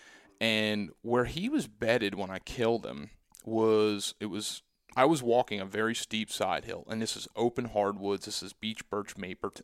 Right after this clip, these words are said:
maple timber, um, and, I mean, there's places you could see two hundred fifty yards, but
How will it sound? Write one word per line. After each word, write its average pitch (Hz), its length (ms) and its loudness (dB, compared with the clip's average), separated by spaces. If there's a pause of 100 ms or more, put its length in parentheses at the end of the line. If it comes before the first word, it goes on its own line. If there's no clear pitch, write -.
maple 107 320 -4
timber, 98 460 -6 (520)
um, 101 460 0
and, 95 240 -6
I 92 40 -6
mean, 110 140 -4
there's 156 160 2
places 113 640 0
you 110 100 -6
could - 180 -10
see 104 260 -6
two 101 220 -10
hundred 78 180 -10
fifty - 280 -6
yards, 98 520 -2
but 101 280 -2